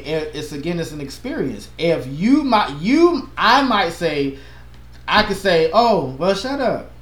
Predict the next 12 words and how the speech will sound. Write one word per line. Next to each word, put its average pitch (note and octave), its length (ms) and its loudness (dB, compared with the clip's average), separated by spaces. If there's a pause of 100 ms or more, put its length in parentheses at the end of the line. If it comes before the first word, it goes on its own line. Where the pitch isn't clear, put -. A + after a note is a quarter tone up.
(160)
<laughs> - 280 -16 (800)
I A3+ 140 8
could A3+ 120 2
say A3+ 160 4
it's, - 120 0
I G#3+ 180 4
could F#3 100 -4
say F#3 120 2
it's D#3 140 -2
nice A3+ 460 4 (320)
and G3 200 0
calm. D#3+ 520 2